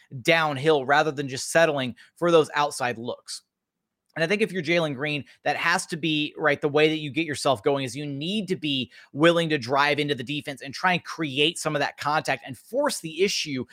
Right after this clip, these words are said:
at the rim rather than settling for the outside shot, especially when you're in a slump, right? Get going at the rim, or at the very least, get going at the free throw line and try and build your game back up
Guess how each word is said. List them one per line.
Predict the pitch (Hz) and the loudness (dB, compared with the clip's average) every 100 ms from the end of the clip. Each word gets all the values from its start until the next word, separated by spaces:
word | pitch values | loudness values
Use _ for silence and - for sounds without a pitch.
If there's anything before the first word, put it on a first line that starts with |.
| - - - | -20 -10 0
at | 190 196 | 0 2
the | 156 | 0
rim | 127 165 160 123 - _ 147 | 2 4 4 2 -6 _ 4
rather | 190 208 175 | 6 6 2
than | 156 | -4
settling | - 165 160 151 | 4 4 4 0
for | 147 | -4
the | 143 127 | -2 0
outside | 147 - 139 - | 0 0 -6 0
shot, | 160 143 | 0 0
especially | 131 - - 190 - 170 147 | -2 -6 -4 -4 -6 -4 -2
when | 147 | -2
you're | 139 131 | -2 -4
in | |
a | 117 | -4
slump, | - 127 107 | -6 -6 -4
right? | 135 139 | -6 -2
Get | 214 208 | -2 2
going | 196 196 175 135 - - 160 | 4 4 4 -2 -14 -10 0
at | 175 180 | 0 2
the | 156 | 0
rim, | 175 151 165 | 2 2 4
or | 160 | 4
at | 156 | 4
the | 147 | 2
very | 208 226 | 4 4
least, | 170 147 - | 4 -2 0
get | 190 | 0
going | 185 175 165 | 0 -2 -2
at | 156 170 | -6 -4
the | 135 | -6
free | - 170 214 | -6 -4 -2
throw | 180 151 | 2 2
line | 131 123 120 - - | 4 0 -2 -8 -12
and | 147 | -8
try | - 202 | 0 0
and | 156 113 | 0 0
build | 170 185 | 2 2
your | 165 | 0
game | 139 156 156 | -2 -2 0
back | 143 131 143 | 0 0 2
up | 135 | 0